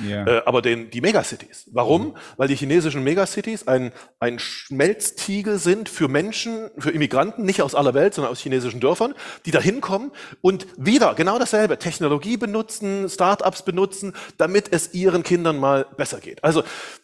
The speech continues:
Speaker 2: d-, das, d-, das, das Verlangen der Menschen oder das, oder das Recht der Kinder, dass es ihnen besser geht als den Eltern, das ist die stärkste Triebkraft, in der oder durch die in dieser Welt Zukunft entsteht. Und unser Problem,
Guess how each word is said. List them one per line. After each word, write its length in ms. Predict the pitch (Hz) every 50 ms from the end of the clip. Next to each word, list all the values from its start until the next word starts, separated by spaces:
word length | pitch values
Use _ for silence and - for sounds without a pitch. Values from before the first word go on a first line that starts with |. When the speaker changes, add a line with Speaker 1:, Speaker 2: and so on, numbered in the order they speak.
| _ _
Speaker 2:
d-, 100 | 180 - - -
das, 380 | 156 139 - - - - _ - - _ _
d-, 120 | 151 139 -
das, 240 | - 139 123 - -
das 200 | - 135 - -
Verlangen 540 | - - 143 135 139 160 208 247 247 233 220
der 100 | 208 190
Menschen 640 | 175 165 175 190 190 175 - - 107 98 95 - - - -
oder 180 | 135 139 127
das, 300 | 110 123 113 - - -
oder 140 | - 117 101
das 260 | 95 131 - - -
Recht 280 | - 180 220 - - -
der 100 | 156 -
Kinder, 400 | - - 233 269 262 160 120 101
dass 160 | 117 - -
es 120 | 196 - -
ihnen 260 | 175 226 185 165 135
besser 260 | 180 196 - 180 151
geht 240 | - 165 170 165 -
als 140 | 139 139 -
den 120 | 147 135
Eltern, 400 | 131 165 202 208 - 202 170 196 - - - - - - _
das 140 | 151 147 -
ist 160 | 170 - -
die 80 | 151
stärkste 560 | - - - - 165 190 226 - - - 208 185
Triebkraft, 680 | - - 160 196 - - - 156 170 180 - - - _ _ - - _ _
in 220 | 170 175 165 147
der 460 | - 151 147 160 165 180 196 196 -
oder 180 | - 135 131 123
durch 360 | 104 - 185 220 202 - -
die 200 | - 170 185 202
in 200 | 160 156 165 165
dieser 260 | 147 165 165 170 151
Welt 200 | 147 151 160 156
Zukunft 400 | 160 - 165 - - 147 135 -
entsteht. 380 | - 123 - - - - - _ _ - - - - - - - _ _
Und 160 | 147 143 -
unser 240 | 202 214 202 208 -
Problem, 480 | - - 120 107 127 151 202 240 262